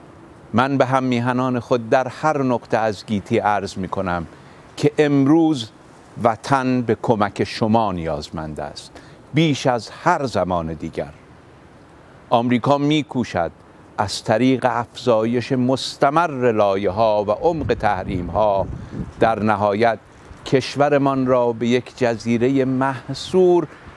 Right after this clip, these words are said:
در اقیانوسی از تهدیدها و رنج‌ها تبدیل کند. در مقابل، نوروز پیروز الهام بخش ایران است. ایران باز می‌آید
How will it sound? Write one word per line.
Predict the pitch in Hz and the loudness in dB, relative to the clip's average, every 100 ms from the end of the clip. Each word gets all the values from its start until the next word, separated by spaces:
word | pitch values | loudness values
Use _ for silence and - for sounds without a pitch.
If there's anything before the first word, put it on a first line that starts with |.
| - | 0
در | 135 127 | 2 2
اقیانوسی | - 123 107 117 117 113 117 - | 2 2 4 2 2 -2 -2 0
از | 113 104 - | 0 0 -2
تهدیدها | 117 101 - 107 98 101 107 | -2 -2 -4 -4 -4 -2 0
و | 95 | 2
رنج‌ها | 98 95 85 87 - 92 | 2 2 0 -4 -2 -2
تبدیل | - 85 - 87 80 | -2 -6 -6 -10 -8
کند. | 76 82 73 65 - - - - - - - - - - - | -6 -6 -8 -16 -20 -20 -20 -20 -20 -20 -20 -20 -20 -16 0
در | 127 123 | 0 2
مقابل، | 120 107 113 113 107 131 131 110 - - - - - | 0 2 2 0 2 0 0 -4 -12 -20 -20 -20 -4
نوروز | 113 123 131 123 120 180 185 147 | 2 4 4 2 2 4 2 0
پیروز | 139 131 120 120 113 107 92 - - - - - | -2 2 2 2 0 -4 -8 -18 -20 -20 -20 0
الهام | 117 104 92 110 104 95 92 | 2 2 0 0 0 -2 -2
بخش | 113 110 - 107 | -2 -2 -8 -6
ایران | 90 87 82 73 | -2 -2 -2 -4
است. | 73 85 - - - - - - - - - | -14 -18 -20 -20 -20 -20 -20 -20 -20 -18 0
ایران | 139 127 139 131 127 113 - - - 95 | 4 4 4 2 -4 -6 -16 -20 -12 2
باز | 123 98 82 - | 2 2 -4 -10
می‌آید | 78 78 76 78 76 | -8 -6 -4 -6 -8